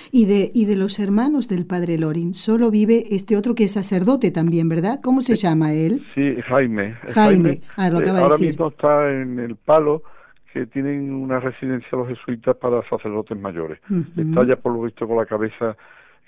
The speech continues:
Speaker 2: que un poco se le está yendo un poco.
Speaker 1: Muy mayor, claro,
Speaker 2: Muy mayor, muy mayor.
Speaker 1: claro.
Speaker 2: Y la hermana, eh, Mercedes... Eh,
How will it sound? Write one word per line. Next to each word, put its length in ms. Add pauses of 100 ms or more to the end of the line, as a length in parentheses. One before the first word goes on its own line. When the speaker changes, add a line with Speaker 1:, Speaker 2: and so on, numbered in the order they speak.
(120)
Speaker 2:
que 420
un 100
poco 360
se 60
le 100
está 200
yendo 280
un 60
poco. 120
Speaker 1:
Muy 120
mayor, 560
claro, 300
Speaker 2:
Muy 100
mayor, 300
muy 100
mayor. 120 (100)
Speaker 1:
claro. 180
Speaker 2:
Y 40
la 120
hermana, 720
eh, 640 (180)
Mercedes... 840
Eh, 420